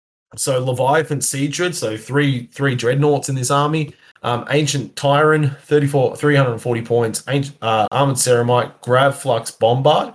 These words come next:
nice, different, like it. Uh, Leviathan Sea Dread, standard.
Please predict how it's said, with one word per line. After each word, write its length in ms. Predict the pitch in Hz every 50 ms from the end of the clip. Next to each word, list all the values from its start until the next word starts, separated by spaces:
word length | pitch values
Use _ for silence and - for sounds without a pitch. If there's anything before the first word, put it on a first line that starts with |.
| _ _
nice, 640 | - 95 95 101 95 - - 104 175 - - - -
different, 540 | - 107 98 92 - 120 151 185 - - -
like 320 | 87 82 85 95 - 143
it. 240 | 170 240 - - _ _ _ _ _ _ _ _ _ _ _ _
Uh, 200 | - 107 110 110
Leviathan 520 | 110 127 123 147 156 151 143 139 - 127 107
Sea 260 | - - 127 131 139
Dread, 280 | 143 165 180 185 147 -
standard. 420 | - - 92 90 90 107 127 123